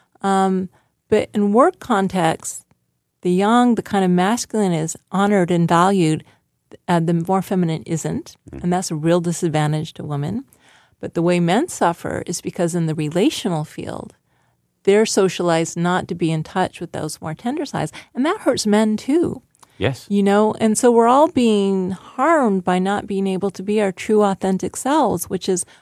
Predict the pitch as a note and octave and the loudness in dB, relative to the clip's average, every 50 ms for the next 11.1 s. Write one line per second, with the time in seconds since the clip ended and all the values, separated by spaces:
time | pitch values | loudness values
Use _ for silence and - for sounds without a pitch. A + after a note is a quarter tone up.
0 | _ _ - G#3 G#3 G#3 - - F#3+ F3+ F3+ F#3+ G#3 - - - G#3+ G#3 G#3 G#3 | _ _ -2 0 0 0 0 0 0 2 2 2 0 -2 -2 -2 -2 0 0 0
1 | G#3+ G#3+ G#3 - G#3 G3+ G3+ G3+ G3+ G3+ G3+ G3 G3 F#3+ F#3+ F#3 - - F3+ F#3 | -2 -2 -2 -2 -2 -2 0 0 0 0 0 0 -2 -2 -4 -4 -6 -6 -4 -6
2 | F#3 _ - G#3 G3+ F#3+ F#3+ G3 G#3 G#3 - G3+ G3+ G3 F#3+ - - G3+ F#3+ F3+ | -6 _ -4 -4 -2 -2 -2 -4 -4 -4 -6 -4 -4 -4 -4 -2 -2 -4 -4 -4
3 | - G3+ F#3+ F3+ - G#3 F#3+ - - G#3+ G3 F#3+ - - G3+ F#3+ G3 F#3+ G3 F3 | -4 -4 -4 -4 -4 -8 -8 -6 -2 -2 -4 -4 -2 -4 -2 -2 -2 -2 -2 -4
4 | F3 F3+ - - - _ - G3 G3 F3+ F3 - G3 F#3+ F#3+ G3+ G3 F#3+ F#3+ F#3 | -4 -6 -10 -16 -20 _ -8 -6 -6 -6 0 2 4 4 4 4 4 4 2 2
5 | F#3+ F#3 - G#3 F#3+ F#3 F3+ - - _ _ _ _ _ - A3+ A3+ - - - | 0 -2 -2 -2 -4 -4 -4 -8 -20 _ _ _ _ _ -4 -4 -4 -4 -4 -4
6 | A#3 A3 G#3 - - _ _ - A#3+ B3+ B3 _ - A3 G3+ - - _ - - | -4 -2 -2 -4 -8 _ _ 0 0 0 -2 _ -14 -10 -8 -8 -8 _ -8 -6
7 | G3 - - B3 B3 D4 - - G#3+ F#3+ G3+ F#3 F#3 F#3 F3+ F3+ F#3+ A3+ - - | -4 0 2 2 0 0 0 -2 0 2 2 2 2 2 2 0 0 -2 -2 -2
8 | - E3 - - - _ _ _ _ _ _ _ A#3 G#3 G3 G3 G3+ G3+ G#3 G#3+ | -2 -2 -2 -4 -8 _ _ _ _ _ _ _ -10 -6 -2 0 0 2 2 2
9 | A3+ A#3+ A3+ G#3 - G3 F#3+ G3 F3+ - - F#3+ F#3+ F3+ F3+ F3+ - F#3+ F#3+ F#3+ | 2 0 0 2 2 2 2 2 0 -2 -4 -2 -2 -2 -4 -6 -6 -6 -4 -4
10 | F3+ F3+ F3 - - F#3 F3+ - - - F3 F3 - - - - F#3+ F3 F3+ F3+ | -4 -4 -6 -8 -12 -12 -12 -12 -10 -8 -8 -8 -8 -10 -12 -10 -8 -8 -8 -6
11 | F3+ F3 | -8 -10